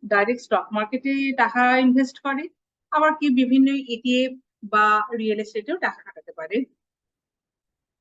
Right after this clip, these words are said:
নাইন্থ স্টেজ, নাইন্থ স্টেজ হচ্ছে optimize your tax liability।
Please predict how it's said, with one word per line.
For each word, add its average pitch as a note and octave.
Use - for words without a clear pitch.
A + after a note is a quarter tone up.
নাইন্থ A#3+
স্টেজ, -
নাইন্থ B3+
স্টেজ D4+
হচ্ছে -
optimize D#4+
your B3+
tax D#4+
liability। G#3